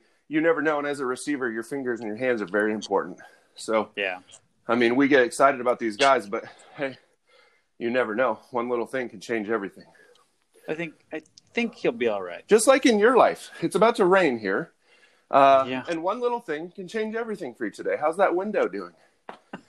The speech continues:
Speaker 1: <laughs>
Speaker 2: My window is, uh, fortunately under, undercover
Speaker 1: Oh, good,
Speaker 2: in,
Speaker 1: good.
Speaker 2: in, in the shop at Honda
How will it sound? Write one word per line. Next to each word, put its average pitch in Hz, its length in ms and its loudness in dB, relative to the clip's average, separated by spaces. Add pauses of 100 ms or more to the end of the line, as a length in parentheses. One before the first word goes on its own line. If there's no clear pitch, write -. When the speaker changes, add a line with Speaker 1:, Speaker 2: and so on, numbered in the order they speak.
(280)
Speaker 1:
<laughs> - 0 - (1400)
Speaker 2:
My 156 200 2
window 151 520 2
is, 127 260 -8
uh, 123 220 -6 (360)
fortunately 131 680 -4
under, 131 400 -10 (380)
undercover 147 680 -4
Speaker 1:
Oh, 202 100 6
good, 233 360 4
Speaker 2:
in, 156 100 -2
Speaker 1:
good. 196 280 2 (260)
Speaker 2:
in, 143 120 -8 (300)
in 165 140 0
the 147 80 0
shop 147 480 0
at 120 120 -10
Honda 131 460 -12